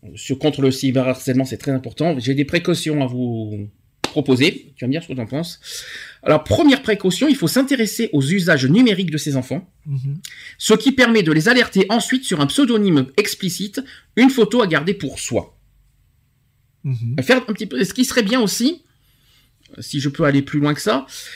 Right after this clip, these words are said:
Speaker 1: c'est qu'un parent devrait aussi, alors, euh, je parle enfant jeune, parce que c'est vrai
Speaker 2: Mhm.
Speaker 1: qu'à quatorze, quinze ans, t'écoutes pas, hein, t'é-, t'écoutes
Speaker 2: Ouais.
Speaker 1: pas le parent, hein, je crois, hein. Mais à dix ans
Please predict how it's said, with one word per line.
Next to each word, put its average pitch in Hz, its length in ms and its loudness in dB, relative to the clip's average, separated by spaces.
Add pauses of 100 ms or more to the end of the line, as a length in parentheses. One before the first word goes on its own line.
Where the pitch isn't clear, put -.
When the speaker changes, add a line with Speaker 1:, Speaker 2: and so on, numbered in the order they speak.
Speaker 1:
c'est - 160 0
qu'un 214 160 2
parent 226 240 2
devrait 190 360 2
aussi, 175 320 0
alors, 135 300 0
euh, 110 260 0
je 110 120 -4
parle 175 280 -2
enfant 165 260 -2
jeune, 139 300 4
parce 110 140 -12
que 117 100 -8
c'est 104 100 -10
vrai 139 100 0
Speaker 2:
Mhm. 156 60 -2
Speaker 1:
qu'à 117 100 0
quatorze, 131 380 0
quinze 131 180 0
ans, 165 80 0
t'écoutes 143 300 -4
pas, 113 180 2
hein, 113 240 0
t'é-, 117 320 0
t'écoutes 131 220 -4
Speaker 2:
Ouais. 139 60 -8
Speaker 1:
pas 139 60 4
le 135 80 -2
parent, 113 340 0
hein, 117 40 -2
je 110 100 -6
crois, 107 260 -4
hein. 131 40 -8 (480)
Mais 139 120 6
à 151 60 6
dix 170 220 2
ans 247 240 0